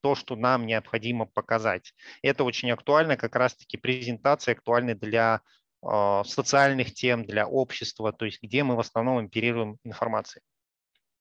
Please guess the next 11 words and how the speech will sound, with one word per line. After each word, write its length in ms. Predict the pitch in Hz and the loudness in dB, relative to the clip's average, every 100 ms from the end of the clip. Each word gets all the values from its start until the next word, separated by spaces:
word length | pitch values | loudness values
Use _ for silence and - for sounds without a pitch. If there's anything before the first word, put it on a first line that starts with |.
| _ _ - _ - - _ _ _ _ _ _ _ _ _ _ _ _ _ _ - | _ _ -20 _ -20 -20 _ _ _ _ _ _ _ _ _ _ _ _ _ _ 2
Так, 260 | 139 - | 2 2
и, 340 | 160 190 202 202 | -2 4 6 6
э, 280 | - 156 151 | 6 6 6
ещё 240 | 175 233 | 4 6
один 200 | 160 151 | 6 6
важный 280 | 151 147 147 | 6 6 4
момент 320 | 147 190 262 | 4 6 6
здесь 180 | 196 139 | 4 4
хочу 480 | 147 127 143 135 139 | 2 0 2 2 4
обратить 400 | 135 147 - 120 | 4 2 -2 -4
внимание. 680 | 143 202 208 185 156 151 | 2 4 6 4 6 4